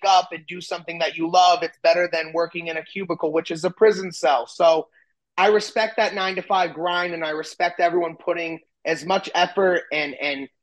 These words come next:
and work as they have into this hobby since the boom happened in twenty twenty, all the way up until now where things started to settle out.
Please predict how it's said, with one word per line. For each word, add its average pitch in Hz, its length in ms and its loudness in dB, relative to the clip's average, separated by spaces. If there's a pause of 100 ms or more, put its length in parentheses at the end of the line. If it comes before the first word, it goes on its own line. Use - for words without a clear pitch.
(140)
and 156 240 -2
work 180 260 4 (160)
as 156 260 0
they 151 180 2
have 175 580 2 (100)
into 156 220 -6
this 151 200 -4
hobby 147 600 -2 (280)
since 208 440 -2
the 180 120 0
boom 170 300 2
happened 156 500 -2
in 147 120 -4
twenty 147 340 -4
twenty, 143 580 0 (240)
all 165 200 6
the 165 80 0
way 165 200 4
up 160 180 2
until 156 300 -10
now 160 320 2
where 147 120 -2
things 151 260 -10
started 143 340 -4
to 131 80 -10
settle 139 360 0
out. 135 280 2